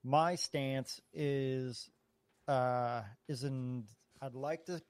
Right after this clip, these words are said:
consider it an interesting one, but I, I,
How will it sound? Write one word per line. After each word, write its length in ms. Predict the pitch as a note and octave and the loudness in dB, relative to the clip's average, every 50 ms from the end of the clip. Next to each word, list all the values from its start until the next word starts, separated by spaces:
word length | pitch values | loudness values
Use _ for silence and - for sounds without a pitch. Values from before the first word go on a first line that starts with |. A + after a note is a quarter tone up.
| _ _ _ _ _ _ - | _ _ _ _ _ _ -8
consider 440 | - D#3 D3+ - - E3 D#3+ D#3+ E3 | -6 -6 -4 -2 0 2 4 4 4
it 80 | D#3 C#3 | 4 4
an 140 | C#3 C#3+ | 0 -2
interesting 520 | C3+ C#3 C#3+ - - C#3 - - D#3 D3 C#3 | -2 -2 -4 -2 -4 -6 -4 -4 -2 0 0
one, 260 | C3+ C#3 C#3+ D3 C#3+ | 0 0 0 0 0
but 240 | A#2+ A#2 A2 G#2+ - - - G#2 - - | 0 2 2 0 0 -4 -10 -10 -6 -6
I, 100 | A#2 A#2 A2 - _ - | -6 -6 -6 -10 _ -4
I, 140 | - A#2 A2+ | -2 -2 -2